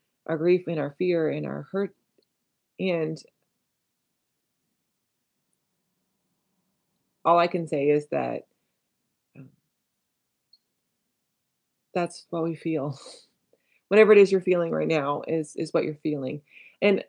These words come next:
I thought about, I kept thinking about stories, like, how, what stories from the Bible could I bring to this? Um, what stories from the Bible could I, could I remember that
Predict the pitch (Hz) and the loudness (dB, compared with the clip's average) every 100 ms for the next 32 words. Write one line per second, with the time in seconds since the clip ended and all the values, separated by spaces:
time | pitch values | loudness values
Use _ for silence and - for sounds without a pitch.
0 | _ 185 185 214 190 180 160 - - _ | _ -4 0 2 2 2 0 -2 -8 _
1 | _ _ _ - 190 208 226 214 190 165 | _ _ _ -6 -4 2 2 4 0 0
2 | - 160 156 151 151 165 147 - _ _ | -2 0 2 2 0 0 -2 -2 _ _
3 | - 170 175 - 196 - - 202 165 165 | -14 -6 -4 -2 -4 -6 -6 -2 0 0
4 | 165 160 151 143 139 143 - 151 147 143 | -2 -4 -2 -2 -2 -4 -4 -4 -2 -4
5 | 147 160 123 147 - - - 156 143 147 | -6 -8 -6 -8 -10 -18 -14 -12 -12 -16
6 | _ _ _ _ _ - - 180 170 170 | _ _ _ _ _ -6 -4 -4 -2 -4
7 | 156 156 151 156 175 151 135 123 - _ | -2 -2 -2 -6 -6 -6 -4 -6 -10 _
8 | - 180 170 160 156 156 151 - - 165 | -16 -10 -8 -6 -4 -4 -4 -8 -8 -4
9 | 170 170 165 160 151 127 | -4 -2 -2 0 -2 -4